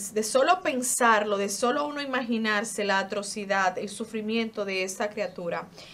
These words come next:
Este caso fue el ocho de enero del dos mil veinte en la comunidad Los Lima de Barranca, perteneciente al municipio de Sabana Iglesia,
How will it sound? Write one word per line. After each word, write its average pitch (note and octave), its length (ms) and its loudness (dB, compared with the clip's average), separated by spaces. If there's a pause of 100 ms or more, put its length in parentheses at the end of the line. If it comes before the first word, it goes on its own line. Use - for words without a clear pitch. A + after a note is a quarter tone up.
(120)
Este A#3 240 0
caso B3+ 380 2
fue A#3+ 420 2
el A3 80 2
ocho G#3+ 440 0
de G#3 360 -2
enero G#3 360 -2
del A#3 160 -4
dos G3+ 200 -6
mil A3 140 -4
veinte A3 320 -2
en A#3+ 60 -2
la G#3+ 100 -4
comunidad G3+ 480 -2
Los G#3+ 320 -6
Lima B3 420 -2
de G#3+ 180 -4
Barranca, G#3 640 -2
perteneciente G#3 580 -4
al G#3+ 60 -2
municipio G#3+ 540 -6
de F#3+ 100 -6
Sabana G#3+ 440 -2
Iglesia, B3 560 -6